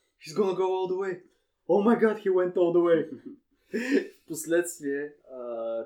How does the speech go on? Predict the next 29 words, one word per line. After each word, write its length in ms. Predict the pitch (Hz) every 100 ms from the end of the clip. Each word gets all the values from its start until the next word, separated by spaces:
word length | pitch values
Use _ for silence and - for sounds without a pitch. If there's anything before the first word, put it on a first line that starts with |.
| -
Тед 180 | 131
Кочев 280 | - 143 -
говорил 360 | 123 123 139 127
там 140 | 127 117
с 240 | 110 -
един 240 | 104 117
от, 180 | 110 104 _
а, 40 | 113 104 101 95 98 101 101
организаторите 800 | 107 104 101 101 107 113 104 -
в, 320 | 92 92 _
а, 300 | 95 90 90
на 200 | 92 90 87 _
прожекцията 520 | 92 98 _ 90 -
в, 280 | 87 85 _
а, 40 | 98 95 110 110 110 _
в 140 | 95
Кан 280 | - 127 160 180 _ -
и 100 | 151
казва: 280 | 160 156 143
„Е, 100 | 147
тук 260 | _ _ 175
имаше 280 | 170 -
едно 160 | 160 165
момче, 380 | 160 156 156 151
през 100 | _ _
цялото 320 | 156 165 160
време 240 | 156 156 143 143
му 80 |
спря 300 | 147 _ 139